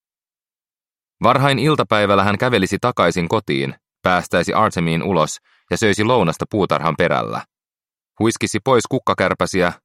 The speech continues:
ja katselisi karhunvatukkapensaan koukeroisia oksia. Artemis oli hänen vaalea beaglensä,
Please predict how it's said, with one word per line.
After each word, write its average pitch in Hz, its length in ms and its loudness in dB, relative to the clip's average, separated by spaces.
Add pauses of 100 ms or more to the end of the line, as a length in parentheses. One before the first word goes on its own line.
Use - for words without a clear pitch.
(100)
ja 107 60 0
katselisi 123 500 0
karhunvatukkapensaan 87 1200 0
koukeroisia 92 720 0
oksia. - 520 -4 (1800)
Artemis 135 400 2
oli 120 160 2
hänen 120 240 0
vaalea 113 340 4
beaglensä, 76 640 0